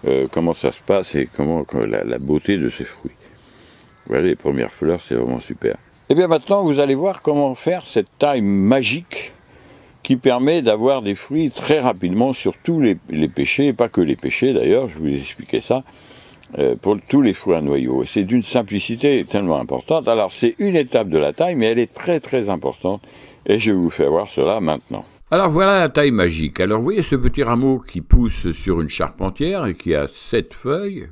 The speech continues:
une, deux, trois, quatre, cinq, six, sept, voilà, sur, de, sur ce dessin. Eh bien, à partir, euh, après le vingt juin, vous le taillez à trois feuilles. Ouais, c'est extrêmement simple. Tous ces petits rameaux qui passent,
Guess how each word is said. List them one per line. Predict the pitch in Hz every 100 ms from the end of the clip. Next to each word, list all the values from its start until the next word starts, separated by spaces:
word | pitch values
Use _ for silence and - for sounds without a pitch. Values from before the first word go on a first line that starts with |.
| -
une, | 95 82
deux, | 92 92
trois, | - 98
quatre, | 92 101 85
cinq, | - 76
six, | - -
sept, | - 160 -
voilà, | 117 165 - - - - _
sur, | - 95
de, | - 85
sur | - 85
ce | -
dessin. | 73 78 - 151 208 _ _ _ _ - -
Eh | 170
bien, | 165 165 -
à | 156
partir, | 185 156 - 180 127
euh, | 95 - 90
après | 123 131 - 175
le | 160 87
vingt | 69 85 139
juin, | 85 76 80 135 226 _ _ _ _ _ _
vous | - 87 170
le | 147
taillez | - 85 80 95 123 - _ -
à | 101 - -
trois | - 87
feuilles. | 80 71 64 57 - _ -
Ouais, | 90
c'est | 85 - - -
extrêmement | 180 - - - 135 101 90 76
simple. | - 78 67 - - -
Tous | 202
ces | - 147
petits | - 117 -
rameaux | 104 104 107 101
qui | -
passent, | - 104 87 - -